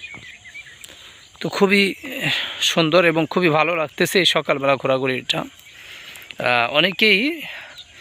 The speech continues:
ফজর নামাজ না পড়ে রাস্তায় দৌড়াদৌড়ি করে, কারণ হচ্ছে তাদের ডায়াবেটিস হয়েছে। ডাক্তার বলেছে যে হাঁটতে হবে, না হলে সমস্যা। অথচ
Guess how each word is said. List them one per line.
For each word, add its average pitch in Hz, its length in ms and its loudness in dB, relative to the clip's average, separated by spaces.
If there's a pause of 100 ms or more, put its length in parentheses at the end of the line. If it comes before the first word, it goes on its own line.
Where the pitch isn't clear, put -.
(240)
ফজর 170 340 2
নামাজ 175 380 0
না 160 180 2
পড়ে 165 460 2 (760)
রাস্তায় 151 380 0
দৌড়াদৌড়ি 143 480 2
করে, 117 260 0 (260)
কারণ 151 280 0
হচ্ছে 165 200 -6
তাদের 180 280 -2
ডায়াবেটিস 131 480 -2
হয়েছে। 113 240 -8
ডাক্তার 127 360 0
বলেছে 147 380 -4 (880)
যে 127 220 4
হাঁটতে 135 340 0
হবে, 143 220 2
না 175 100 2
হলে 127 180 0
সমস্যা। 123 540 -4 (180)
অথচ 214 360 0